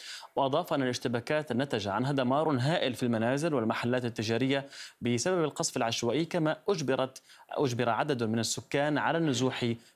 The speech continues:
من منازلهم. وكان القتال قد اندلع قبل مساء الأحد عندما حاولت جماعات مسلحة تعارض حكومة الوفاق الوطني التي تدعمها الأمم المتحدة الاقتراب من العاصمة، وقوبلت بمقاومة من جماعات منافسة متحالفة مع الحكومة.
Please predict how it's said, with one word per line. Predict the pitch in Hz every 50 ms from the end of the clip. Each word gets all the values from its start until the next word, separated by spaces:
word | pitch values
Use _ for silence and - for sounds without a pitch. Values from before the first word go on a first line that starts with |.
| _ -
من | 113 117 123 117
منازلهم. | 110 104 104 98 95 113 107 104 101 107 92 - - - - - - - -
وكان | - - - 151 143
القتال | 131 135 - 131 - 151 151 170 151
قد | - - 120
اندلع | 117 117 113 117 147 139 107 110
قبل | 117 - 147 131 120 110
مساء | 117 117 - 135 120
الأحد | 110 107 - - - 185 175
عندما | 156 180 170 175 170 170
حاولت | 160 - - 220 220 208 202 196 190 - -
جماعات | 147 143 139 127 123 127 143 151 -
مسلحة | 143 135 127 - - 143 135 127 - - 143 139 139 - - - - _
تعارض | - 123 113 113 135 170 180 170 151 156 143 135
حكومة | - 131 131 - 160 156 147 139 135 -
الوفاق | 127 117 120 120 120 - - 139 123 - 117
الوطني | 113 113 107 - 110 117 131 143 139 139 - - - _ -
التي | - 123 127 123 120
تدعمها | 127 123 113 117 135 143 131 117 120
الأمم | 117 127 123
المتحدة | 113 113 110 - - 147 - 143 139
الاقتراب | 135 139 - - 175 185 196 180 175
من | 156 151
العاصمة، | 143 120 110 131 139 - - 160 170 196
وقوبلت | 202 165 135 - - 180 160 151 139 139 139 - 127
بمقاومة | 113 117 113 - 120 123 127 127 120 -
من | 120 113
جماعات | 110 101 107 107 107 101 107 123 131 -
منافسة | 120 110 113 123 135 131 - 123 - 131 123 - - - - - - _
متحالفة | - 127 139 139 131 117 - - 139 123 113 104 - - 113 104
مع | 98 95 104 120 120 107
الحكومة. | 101 92 - - - - 92 90 85 78 - - - _